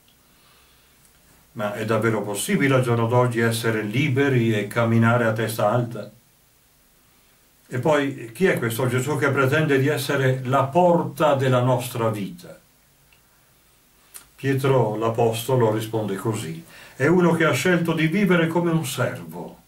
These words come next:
e ha dato la vita per amore sulla croce." Lo ritenevate un fallito?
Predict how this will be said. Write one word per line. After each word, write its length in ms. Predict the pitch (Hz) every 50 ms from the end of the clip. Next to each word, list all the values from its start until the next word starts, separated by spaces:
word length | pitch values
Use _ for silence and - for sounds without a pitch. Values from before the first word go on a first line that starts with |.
| _ _ _ _ _ _ _ _ _ _
e 120 | - 127
ha 60 | 131
dato 300 | 131 135 139 139 - 143
la 140 | 131 131 127
vita 340 | 123 139 135 - - 127 120
per 200 | - - 117 117
amore 440 | 120 120 123 113 101 92 87 85 87
sulla 340 | - - 120 117 117 117 113
croce." 420 | 113 98 92 87 85 - - - - - - _ _ _ _ _ _ _ _ _ _ _ _ _ _ _ _ _ - - _ _ _ _ _ _ _ _ _ _ _ _ - -
Lo 160 | 120 123 139
ritenevate 580 | 139 139 127 143 143 151 151 156 160 156 151
un 140 | 151 147 127
fallito? 640 | 143 151 147 143 156 151 131 - - 131 - - -